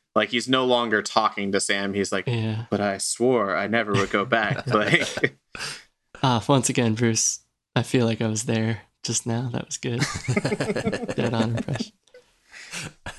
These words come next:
Speaker 3: So the boys get back to their home, and Dean starts to go with a lie, creating another alias again, but Sam's just, "No bullshit. Let's go. Straight on truth. Hey,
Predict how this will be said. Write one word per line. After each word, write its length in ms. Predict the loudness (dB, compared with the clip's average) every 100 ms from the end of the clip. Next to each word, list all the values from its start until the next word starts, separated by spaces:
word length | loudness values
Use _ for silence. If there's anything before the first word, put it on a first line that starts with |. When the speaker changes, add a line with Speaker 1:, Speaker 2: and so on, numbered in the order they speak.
| -10 -10 -10 -14 _ _ _ _ _ -10
Speaker 3:
So 160 | -4
the 40 | 0
boys 220 | 2 0
get 120 | 0
back 200 | -2 -2
to 80 | -2
their 120 | 0
home, 400 | 2 0 0 -2 -6 _ _ _
and 560 | -6 -4 -4 -4 -4 -6 -12 _ _ _ _ -14
Dean 280 | -6 -4 -2
starts 280 | -2 -4 -4
to 60 | -4
go 160 | -2 -2
with 160 | -2
a 40 | -4
lie, 500 | -4 -4 -6 -8 -12 _ _ _ _ _ -8
creating 260 | -4 -2
another 260 | -4 -4 -4
alias 460 | -4 -4 -6 -6 -6
again, 340 | -6 -6 -6
but 320 | -6 -6 -6
Sam's 320 | -8 -6 -8
just, 240 | -8 -10 -12 -18 -20 -18 -20 -20 -20 _
"No 160 | -8 -4
bullshit. 260 | -4 -4 -6 -10 _ -10
Let's 180 | -8
go. 300 | -6 -6 -6 -12 _ _
Straight 260 | -6 -4
on 120 | -4
truth. 400 | -6 -6 -8 -10 _ _ _
Hey, 300 | -4 -4